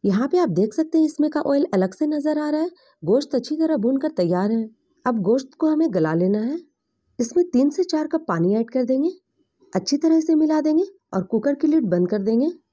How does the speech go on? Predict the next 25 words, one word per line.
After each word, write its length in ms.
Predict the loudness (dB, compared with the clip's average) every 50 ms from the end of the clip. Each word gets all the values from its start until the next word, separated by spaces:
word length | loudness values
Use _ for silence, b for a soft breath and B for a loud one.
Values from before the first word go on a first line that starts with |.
| _ -4
और 180 | -2 -2 0 0
हाई 180 | 0 0 0 0
फ्लेम 260 | 0 0 0 2 2
पे 100 | 0 0 0 0
एक 160 | -2 -2 -2
सीटी 280 | -4 -4 -2 0 0 2
आने 200 | 2 2 0 0
के 120 | 0 -2
बाद 260 | -2 -2 -2 -4 -4 -4
फ्लेम 320 | -2 0 2 4 4 4
मीडियम 300 | 4 2 2 2 0 0
पे 120 | 0 0 0
कर 140 | 0 0 0
देंगे 220 | 2 2 2 2 0 -2 -6 _
और 100 | -6 -4 -2
दस 220 | 0 -2 -2 0 0
से 80 | 0
बारह 240 | 0 0 2 2 2
मिनट 260 | 4 2 2 2 0
इसे 160 | 0 -2 -2 -4
पकने 280 | -4 -2 0 0 0
के 100 | 2 2
लिए 100 | 2 0 0
छोड़ 200 | 0 0 0 0
देंगे। 300 | 2 0 0 -2 -4